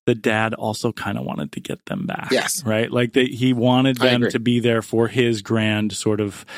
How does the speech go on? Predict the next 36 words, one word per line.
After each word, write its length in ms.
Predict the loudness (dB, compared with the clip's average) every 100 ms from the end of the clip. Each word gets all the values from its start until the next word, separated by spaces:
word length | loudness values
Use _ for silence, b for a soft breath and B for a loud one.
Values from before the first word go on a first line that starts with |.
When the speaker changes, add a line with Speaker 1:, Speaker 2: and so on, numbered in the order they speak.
| B B -10
Speaker 1:
plot 460 | -2 0 0 -4 -12 -4
to 380 | 0 2 0 -4 -4
try 180 | -2
to 140 | -2 0
resurrect 600 | -2 -2 -4 -6 -8 -8
his 300 | -6 -6 -6
wife 380 | -6 -6 -6 -4
or, 180 | -4 -4
or 120 | -6
free 360 | -6 -4 -4
his 200 | -2 -4
wife, 220 | -4 -4 -4
however 240 | -4 -2
you 80 | -2
wanna 160 | -2
look 180 | -2 -4
at 120 | -6 -6
it. 160 | -10 -16 B B B 2
But, 260 | 2 4
um, 300 | 4 4 2 2
yeah, 380 | 4 4 2 0
yeah, 160 | -2
I 180 | 2 4
agree. 300 | 4 4 4
I 80 | 4
don't 200 | 2 2
think 180 | 0 4
they 120 | 2
wanted 500 | 2 2 2 2 0
to 60 | -2
kill 200 | 2 2
them, 180 | 2 2
but 120 | 2
I 100 | 2
think 480 | 2 0 0 -8 -20 _ _ _ _ _ _ 0
uh, 500 | 2 4 2 2